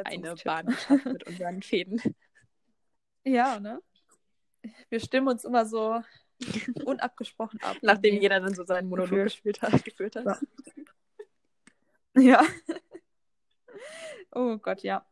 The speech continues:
Speaker 2: Aber es war halt eher so ein Thema, wo jeder
Speaker 1: Ja,
Speaker 2: so seinen
Speaker 1: total.
Speaker 2: eigenen Bezug zu hatte.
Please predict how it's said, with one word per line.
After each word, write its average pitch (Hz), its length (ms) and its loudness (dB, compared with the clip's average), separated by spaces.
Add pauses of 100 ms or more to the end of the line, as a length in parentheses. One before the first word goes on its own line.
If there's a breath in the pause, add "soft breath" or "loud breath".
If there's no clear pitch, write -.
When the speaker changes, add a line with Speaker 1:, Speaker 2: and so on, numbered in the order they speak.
Speaker 2:
Aber 220 180 2
es 247 120 -6
war 240 100 4
halt 247 140 0
eher 220 160 -6
so 214 100 -14
ein 220 40 -14
Thema, 220 360 -6
wo 196 60 -14
jeder 196 140 -8 (120)
Speaker 1:
Ja, 185 120 0
Speaker 2:
so 196 60 -10
seinen 196 120 -8
Speaker 1:
total. 180 260 -2
Speaker 2:
eigenen - 160 -4
Bezug - 260 -16
zu 202 140 -4
hatte. 190 440 -2